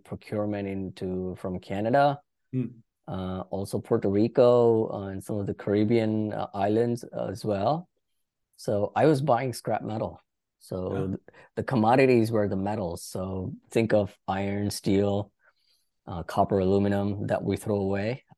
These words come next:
Speaker 1: Um, I mean, when I say we, it's U S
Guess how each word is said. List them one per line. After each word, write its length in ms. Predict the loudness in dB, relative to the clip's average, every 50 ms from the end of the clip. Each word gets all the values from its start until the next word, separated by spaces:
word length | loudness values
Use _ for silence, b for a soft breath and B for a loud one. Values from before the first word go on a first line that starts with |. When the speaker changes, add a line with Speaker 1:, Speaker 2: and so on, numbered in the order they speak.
| _
Speaker 1:
Um, 340 | -10 -10 -8 -8 -8 -10 -12 -14 _ -20 _ _ _ _ _ _ _ _ _ _ _ -6
I 40 |
mean, 160 | -4 -4 -4 -4
when 120 | -4 -4
I 60 | -4
say 160 | -2 -2 -2
we, 480 | 0 0 2 2 2 0 0 -2 -4 b b b b _ _ _ _ _ _ _ _ _ -4
it's 240 | -2 -2 -4 -6 -16 _ _ _ 0
U 260 | 2 4 4 4 2
S 340 | 0 -2 -4 -8 -14 -18